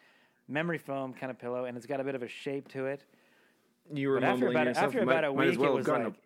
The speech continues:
Speaker 1: after about a week, it was like, you know, taking a friend to bed. <laughs> You gotta learn, <laughs> you gotta learn how to lay with it.
Speaker 2: Can unpack that a little bit.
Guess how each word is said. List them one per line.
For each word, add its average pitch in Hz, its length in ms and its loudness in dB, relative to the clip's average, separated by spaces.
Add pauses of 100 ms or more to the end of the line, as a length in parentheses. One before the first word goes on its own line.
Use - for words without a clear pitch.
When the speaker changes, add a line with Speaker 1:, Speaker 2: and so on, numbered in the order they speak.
(560)
Speaker 1:
after 170 260 -2
about 131 200 0
a 110 40 -4
week, 127 240 -4
it 135 40 -2
was 113 180 -6
like, 107 320 -8 (800)
you 120 180 -8
know, 104 220 -10
taking 131 260 -6
a 104 80 -8
friend 120 280 -8
to 107 80 -10
bed. 95 260 -12 (1700)
<laughs> - 80 -12 (500)
You 170 100 -2
gotta 226 280 0
learn, 180 240 0 (100)
<laughs> 175 80 -2
you 190 60 -6
gotta 185 260 -4
learn 175 180 2
how 170 120 -2
to 151 80 0
lay 127 220 0
with 147 140 0
it. 170 200 -2 (760)
Speaker 2:
Can 110 100 -4
unpack 107 400 -8
that 113 120 -8
a - 20 -8
little 101 180 -8
bit. 113 200 -6